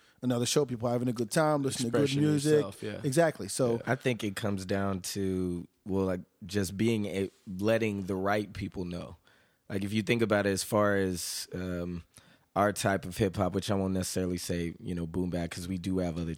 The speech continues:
Speaker 1: I
Speaker 3: tracks
Speaker 1: know,
Speaker 3: in
Speaker 1: I
Speaker 3: that,
Speaker 1: know,
Speaker 3: but,
Speaker 1: I know.
Speaker 3: uh, as far as, um, authentic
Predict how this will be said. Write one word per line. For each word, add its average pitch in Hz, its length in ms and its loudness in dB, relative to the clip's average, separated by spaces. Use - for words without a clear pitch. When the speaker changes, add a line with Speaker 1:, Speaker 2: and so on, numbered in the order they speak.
Speaker 1:
I 170 120 8
Speaker 3:
tracks - 0 -
Speaker 1:
know, 147 140 4
Speaker 3:
in - 20 6
Speaker 1:
I 147 100 4
Speaker 3:
that, - 0 -
Speaker 1:
know, 120 120 0
Speaker 3:
but, 101 280 -4
Speaker 1:
I 135 80 4
know. 117 260 -2
Speaker 3:
uh, 101 340 2
as 107 120 0
far 117 280 4
as, 104 260 -2
um, 92 400 -2
authentic 95 840 -2